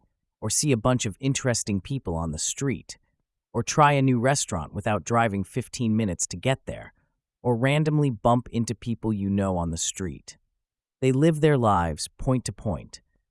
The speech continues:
shuttling themselves between isolated nodes of development. California Forever wants to do something different.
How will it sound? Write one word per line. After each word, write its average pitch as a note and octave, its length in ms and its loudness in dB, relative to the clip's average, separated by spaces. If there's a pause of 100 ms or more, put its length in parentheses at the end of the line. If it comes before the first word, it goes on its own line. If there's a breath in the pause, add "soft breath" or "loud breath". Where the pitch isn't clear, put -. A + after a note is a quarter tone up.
(160)
shuttling D#3+ 520 4
themselves G#2+ 500 0
between G2+ 460 -6
isolated A#2+ 600 0
nodes F#2 560 0
of F#2 140 -14
development. E2+ 720 -6 (840)
California E3+ 520 4
Forever A2 420 0
wants F#2 260 -2
to - 100 -10
do G#2+ 140 0
something F#2+ 440 -2
different. - 520 -6